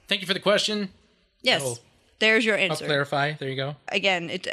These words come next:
Speaker 2: I don't know how far back <laughs> you're listening, so you might not have gotten to the episodes yet where I've started to do that, but at least for the past hundred episodes,
Speaker 1: Yep.
Speaker 2: I would say I have been doing that. So just so you're aware. Thank you so much for listening.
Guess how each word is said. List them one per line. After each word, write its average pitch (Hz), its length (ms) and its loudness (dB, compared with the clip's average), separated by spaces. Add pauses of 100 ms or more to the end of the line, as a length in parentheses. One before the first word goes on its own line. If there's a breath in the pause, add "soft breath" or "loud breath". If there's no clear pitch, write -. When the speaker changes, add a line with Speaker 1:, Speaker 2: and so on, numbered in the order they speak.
Speaker 2:
I 180 100 2
don't 190 180 -4
know 185 140 -2
how 190 140 -4
far 185 200 -2
back 175 180 0
<laughs> - 140 2
you're - 80 6
listening, 254 580 2
so 185 320 2
you 190 140 -2
might 196 220 2
not 185 160 0
have 185 180 -8
gotten 180 280 0
to 196 100 -6
the 170 140 -2
episodes 160 440 -6
yet 151 160 -2
where 156 120 -6
I've 147 220 -6
started - 400 -10
to 165 100 -12
do 190 180 4
that, 175 320 2
but 175 220 0
at 180 240 -2
least 220 280 2
for 185 140 -4
the 170 100 -2
past - 720 -2 (360)
hundred 170 340 -2
episodes, 202 840 -2
Speaker 1:
Yep. 131 160 -2
Speaker 2:
I 233 80 2
would 240 160 0
say 233 500 2
I 185 100 2
have 185 120 2
been 170 160 -4
doing 151 240 -4
that. 80 260 -8
So 151 360 -4 (440 loud breath)
just 175 220 -8
so 175 60 -8
you're 165 160 -2
aware. 135 260 -10 (160)
Thank 262 200 2
you 294 60 -4
so - 120 -4
much 196 200 -2
for - 80 -8
listening. 175 520 -8